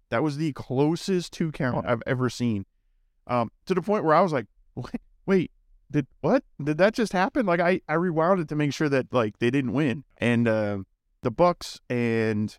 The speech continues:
Speaker 1: Omega are so crisp in the ring, and I think Dante Martin and his brother,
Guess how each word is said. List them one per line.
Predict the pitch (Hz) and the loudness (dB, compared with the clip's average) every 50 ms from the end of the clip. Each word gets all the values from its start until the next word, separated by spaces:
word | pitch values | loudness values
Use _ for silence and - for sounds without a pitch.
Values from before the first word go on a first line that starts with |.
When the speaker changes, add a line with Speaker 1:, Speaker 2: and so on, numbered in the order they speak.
| _ _ | _ _
Speaker 1:
Omega | - 127 123 123 131 135 123 120 - | -2 0 2 2 2 2 2 2 2
are | - 117 117 | 2 2 0
so | 101 - - - - - - - - 151 165 | 0 -2 -10 -14 -14 -14 -12 -4 -2 -2 -2
crisp | - - - 127 113 - - | -2 0 0 0 0 0 -2
in | 113 101 | -2 -2
the | 101 95 | -2 -2
ring, | 98 98 98 101 101 98 - - | -2 -2 -2 -2 -4 -6 -4 -2
and | - 110 104 104 - - | -2 0 0 -2 -2 -2
I | 113 117 131 143 | 2 2 2 2
think | 135 - - 147 139 131 123 110 - - _ _ _ _ | 0 -4 -2 0 0 2 0 -2 -6 -12 _ _ _ _
Dante | - 127 139 131 151 143 | 0 0 0 0 0 0
Martin | 131 127 123 123 101 113 117 | 0 2 0 0 0 0 0
and | 113 | 0
his | 110 104 | -2 -4
brother, | 101 95 117 110 113 110 110 107 107 104 - | -4 -4 -2 0 0 0 0 -2 -2 -4 -6